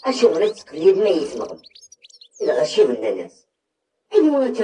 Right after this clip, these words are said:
i yebɣan ad k-ineɣ? Waqil ikcem-ik lǧen." Sidna Ɛisa yenna-asen, "Ɣef wayen akka xedmeɣ i twehmem,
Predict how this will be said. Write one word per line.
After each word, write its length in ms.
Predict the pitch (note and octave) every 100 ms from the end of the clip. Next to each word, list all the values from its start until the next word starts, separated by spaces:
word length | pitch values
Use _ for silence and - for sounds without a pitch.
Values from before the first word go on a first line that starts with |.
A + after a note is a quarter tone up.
| G3+
i 60 |
yebɣan 320 | - - D4+ -
ad 100 | -
k-ineɣ? 280 | C#3 - - _ _ _ - -
Waqil 280 | - D#3+ C3+
ikcem-ik 400 | - - B2 -
lǧen." 320 | - - - _ _ _ _ _ _ _ _ _ _
Sidna 280 | D#3 D#3+ D#3
Ɛisa 200 | - - D3
yenna-asen, 640 | G#2+ G#2 G#2+ G#2 - - - _ _ _ - _ _ _ _ _ -
"Ɣef 200 | C3 -
wayen 200 | F3+ F3+
akka 200 | G3 G3 -
xedmeɣ 320 | C3 B2+ F#3
i 60 | F#3
twehmem, 460 | C#3+ B2+ C#3 A#3